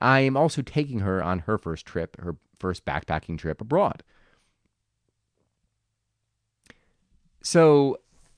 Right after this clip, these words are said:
the reason I tell you this is just to put thought into the things that matter. Put thought into the people who matter in your life. And when you're feeling flustered, when you're feeling like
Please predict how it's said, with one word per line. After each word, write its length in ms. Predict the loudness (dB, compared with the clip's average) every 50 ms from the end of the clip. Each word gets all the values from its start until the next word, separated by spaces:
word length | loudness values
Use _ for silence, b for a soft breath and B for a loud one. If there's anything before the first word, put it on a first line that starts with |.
| _ _ _ _ _ _ _ _ _ _ _ _ _
the 140 | -4 -2 0
reason 400 | 2 2 2 2 2 0 0 2
I 160 | 2 0 0
tell 160 | 0 0 0
you 80 | 0 0
this 180 | -2 -2 -2 -4
is 140 | -4 -4
just 260 | 0 0 -2 -2 -2 -2
to 300 | 0 0 0 0 -2 -6 -12 _
put 220 | 2 2 2 2 2
thought 300 | -2 -4 -2 -2 -2 -4 -8
into 240 | -10 -8 -6 -6 -8
the 80 | -6
things 260 | -8 -8 -6 -6 -6 -6
that 100 | -8 -8
matter. 340 | -8 -10 -12 -12 -16 -20 _ _ _ _ _ _ _ _ _ _ _ _ _ _ _ _ _ _ _ _ _ _
Put 200 | 0 0 0 0
thought 340 | -2 _ -2 0 0 0 0 0
into 180 | -2 -2 -2 -2
the 100 | -2 -4
people 520 | -4 -6 -6 -4 -4 -4 -2 -2 -4 -2
who 120 | -2 -2 -4
matter 280 | -4 -4 -6 -8 -10
in 80 | -12 -12
your 80 | -12 -12
life. 260 | -14 -14 -16 -18 _ _ _ _ _ _ _ _ _ _ _ _ _ _ _ _ _ _ _ _ _ _ _ _ _ _ _ _ _ _ _ _ _ _ _ _ _
And 180 | 0 2 2 4
when 160 | 4 4 4
you're 360 | 2 2 2 2 0 0 -2
feeling 560 | -6 -6 -6 -2 -2 0 0 0 -2 -4 -6
flustered, 640 | -10 -14 -12 -6 -4 -2 -2 -2 -2 0 0 2 2
when 120 | 2 0 0
you're 100 | -2 -4
feeling 360 | -6 -6 -4 -2 -2 -2 -2
like 240 | -2 -4 -4 -6